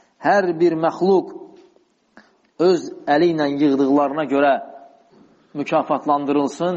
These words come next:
cəzalandırılsın və onlara zülm olmasın. Həmçinin Allah Taala buyurur ki, "Əfənəcəlul musliminə kəl mücrimin?" Biz müsəlmanları, iman edənləri günahkarlar kimi eləyəcəyik. "Mə ləkum keyfə təhkumun?"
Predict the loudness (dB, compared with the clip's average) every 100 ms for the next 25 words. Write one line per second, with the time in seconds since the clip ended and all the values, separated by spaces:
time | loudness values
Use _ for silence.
0 | -6 -4 -2 0 0 0 -2 -2 -2 -2
1 | -4 -4 -6 -14 -20 _ -2 0 0 0
2 | 2 2 0 -4 -16 -20 -20 -6 0 2
3 | 2 0 0 -2 -4 -2 0 0 0 0
4 | -2 0 0 0 2 2 0 -6 -18 -20
5 | -4 -2 0 0 0 0 0 0 -2 -4
6 | -4 -2 0 0 0 0 0 -2 -4 -2
7 | 0 0 0 0 -2 -6 -16 -20 _ _
8 | -2 0 0 -2 0 0 0 -2 0 0
9 | 2 0 0 -4 -10 -8 -2 0 2 2
10 | 0 0 0 2 0 -4 -12 -20 -8 -4
11 | -2 0 0 0 -2 -4 -2 0 2 2
12 | 2 -2 -18 -20 -4 0 2 2 2 0
13 | 0 -4 -4 -2 -2 -2 -4 -4 -4 -2
14 | 0